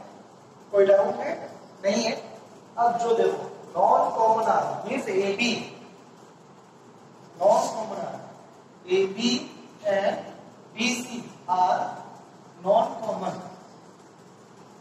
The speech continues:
non common are arm। एबी और बीसी नॉन कॉमन आर्म है, but ये स्ट्रेट लाइन, they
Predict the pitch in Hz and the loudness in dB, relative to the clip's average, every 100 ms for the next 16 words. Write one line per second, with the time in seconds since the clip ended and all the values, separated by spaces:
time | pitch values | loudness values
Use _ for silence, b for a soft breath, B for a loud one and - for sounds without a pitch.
0 | 180 180 190 - - 196 - - - - | -8 -2 -2 -2 -10 -12 -10 -10 -12 -16
1 | - - - - - - - - - - | -20 -20 -20 -20 -20 -20 -20 -20 -20 -20
2 | - - - - - 180 175 - - - | -20 -20 -20 -20 -8 2 4 4 0 -8
3 | - - - - - - - - - - | -16 -20 -20 -20 -20 -20 -20 -20 -20 -20
4 | - - - - - 214 214 208 202 208 | -20 -20 -20 -20 -12 2 4 4 0 -6
5 | - - - - - - - - - - | -14 -20 -20 -20 -20 -20 -20 -20 -20 -20
6 | - - - - - - - - - - | -20 -20 -20 -20 -20 -20 -20 -20 -20 -20
7 | - - 170 175 202 254 - - - 170 | -20 -10 -4 -4 -4 -10 -12 -18 -4 0
8 | 165 175 180 - 202 208 - - - 220 | 2 0 -4 -6 0 2 2 2 2 2
9 | 214 - - - - - - - - 302 | 2 2 -2 -4 -4 0 2 2 -2 -4
10 | - 220 196 180 - - - - - - | 0 0 2 2 0 -4 -14 -18 -20 -20
11 | - - - - - - - - - - | -20 -20 -20 -20 -20 -20 -20 -20 -20 -6
12 | 196 | 0